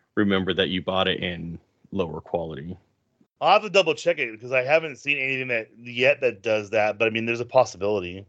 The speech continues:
Speaker 1: Right. Hey, but that, that is, that is cool, 'cause they could say, "Oh, nope, you bought it in that, and now it's in, you know, four K or ten eighty P," and, "Oh, sorry, you still have to watch it in standard definition."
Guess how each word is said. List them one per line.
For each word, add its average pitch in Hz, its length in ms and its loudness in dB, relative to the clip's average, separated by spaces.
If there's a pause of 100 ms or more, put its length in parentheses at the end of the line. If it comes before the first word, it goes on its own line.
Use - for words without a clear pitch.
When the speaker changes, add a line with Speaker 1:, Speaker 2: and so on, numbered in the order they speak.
(300)
Speaker 1:
Right. 90 300 2 (580)
Hey, 151 160 8
but 113 180 0
that, 107 260 2
that 110 180 6
is, 117 480 0 (420)
that 117 120 6
is 110 180 2
cool, 131 220 4
'cause 101 160 -4
they 107 100 2
could 104 140 -6
say, 107 160 2
"Oh, 110 160 4
nope, 110 280 0
you 101 80 -4
bought 104 220 4
it 104 100 4
in 95 140 -2
that, 101 340 4
and 98 160 0
now 95 220 0
it's 95 140 -6
in, 95 340 -4 (540)
you 101 100 -2
know, 92 160 0
four 101 240 0
K 104 240 0
or 98 100 0
ten 98 200 -2
eighty 92 240 2
P," 98 340 0
and, 90 340 -4
"Oh, 98 280 0
sorry, 95 320 2
you 92 120 -4
still 92 220 -2
have 87 140 -6
to 92 100 -6
watch 87 280 -6
it 87 180 -4
in 87 420 -6 (1200)
standard 87 440 -4
definition." 85 720 -6